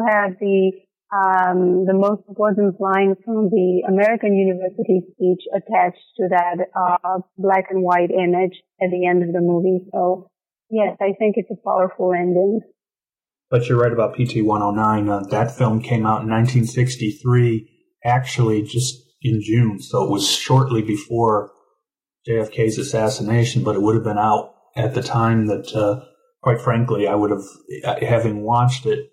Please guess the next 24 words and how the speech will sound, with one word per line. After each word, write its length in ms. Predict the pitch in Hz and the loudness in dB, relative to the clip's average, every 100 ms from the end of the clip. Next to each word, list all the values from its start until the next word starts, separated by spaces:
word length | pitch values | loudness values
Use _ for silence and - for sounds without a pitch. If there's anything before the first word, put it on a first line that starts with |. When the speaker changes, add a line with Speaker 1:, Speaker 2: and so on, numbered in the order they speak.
| - | -4
Speaker 2:
it's 220 | 120 - | -4 2
unbelievable 720 | 123 120 113 117 117 107 104 | 2 4 2 2 2 0 2
that 160 | 104 101 | 0 0
J 160 | 113 113 | 0 0
F 140 | 110 | 0
K 420 | - 123 113 107 - _ _ _ - | 0 2 2 -2 -10 _ _ _ -2
in 140 | 117 | 2
that 260 | 117 120 - | 2 2 0
film, 380 | 123 110 110 107 | -2 0 0 0
he's 240 | 120 - | -2 -2
so 180 | - 131 | 0 4
leader-like 1120 | 131 113 110 110 110 - _ 110 107 104 - _ _ | 4 4 2 0 0 -4 _ -2 0 0 -4 _ _
that 100 | - | -2
he 80 | 107 | 0
doesn't 300 | 113 120 127 | 2 2 2
seem 240 | - 120 110 | 0 0 0
to 120 | 107 | 2
have 240 | 123 110 - | 2 0 0
any 280 | 120 120 110 127 | 0 2 0 0
kind 300 | 110 107 104 | 2 2 0
of 200 | 101 98 - - | -2 -6 -14 -12
flaws 460 | 123 120 117 117 110 | -4 2 2 0 -4
at 140 | 98 | -4
all. 420 | 123 123 - - | 0 2 0 -6